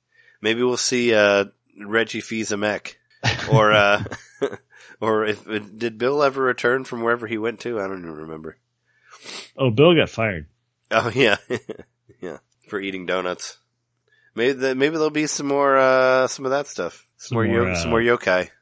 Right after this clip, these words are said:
Speaker 2: awkward workplace humor.
Speaker 1: Yeah.
Speaker 2: Like, uh, Kesha will try to hug one of them and they'll push her away.
Speaker 1: <laughs> I don't know. Well, y-, you know, stay tuned. We'll talk about it a bunch next week.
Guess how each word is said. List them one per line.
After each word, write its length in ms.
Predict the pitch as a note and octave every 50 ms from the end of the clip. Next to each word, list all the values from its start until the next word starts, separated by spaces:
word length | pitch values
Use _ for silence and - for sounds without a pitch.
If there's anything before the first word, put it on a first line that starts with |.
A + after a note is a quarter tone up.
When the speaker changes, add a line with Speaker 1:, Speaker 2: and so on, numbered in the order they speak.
| _ _ -
Speaker 2:
awkward 460 | A#2 A#2 A#2 A#2 A2+ - A#2 G#2+ G2
workplace 880 | G2+ F#2+ G2+ G#2 G#2 G#2 - - - G#2 G2+ G#2 G#2 - - - - _ _ _ _
humor. 440 | - A#2+ A2+ G2+ G2 G2 F2+ F#2 - _ _
Speaker 1:
Yeah. 200 | G#2 G#2 G2 F2+ - _ _ _ _ _ _ -
Speaker 2:
Like, 280 | F#2+ F#2+ F2+ F2+ - -
uh, 200 | F2+ F2 E2+ E2
Kesha 380 | - - - A2 G#2 - A2+ G2+
will 100 | F#2+ F#2+
try 160 | F2+ G#2 G2+
to 80 | F#2 F2
hug 200 | E2+ F#2+ G2 F#2
one 160 | F2+ F#2 F#2
of 60 | F#2 F#2
them 140 | F#2 F#2+ F2+
and 120 | E2+ E2+ F2
they'll 100 | E2 D#2+
push 260 | - - F2+ - -
her 80 | F2+
away. 260 | E2+ F2 F2+ F2 F2 E2+ - _ _ _ _ _ _ _
Speaker 1:
<laughs> 720 | _ _ _ _ _ _ _ - - _ _ _ - B2+ A#2+ - - B2 A2 - _ - - G2+ _ _ - _ _ _ _ _ _ _ -
I 60 | B2
don't 80 | C#3 C#3+
know. 180 | C#3 A#2 F#2 -
Well, 260 | A2+ A#2 B2 C3 B2 A2 G#2
y-, 240 | B2+ B2+ B2+ C3 C3
you 160 | C3 C3 C3
know, 100 | B2+ A#2+
stay 240 | - - - C#3+ C#3
tuned. 380 | - - C#3 C3+ C3 C3 B2+
We'll 200 | A#2+ B2 A#2+ A2+
talk 220 | - - A#2+ A2+ A#2+
about 240 | A#2 A2+ A2 G#2+
it 80 | G#2+ G2+
a 60 | G2
bunch 320 | F2+ G2 F#2+ F#2 - - G2
next 240 | F#2+ F#2 - -
week. 340 | F#2+ F#2 F#2 F2 - - -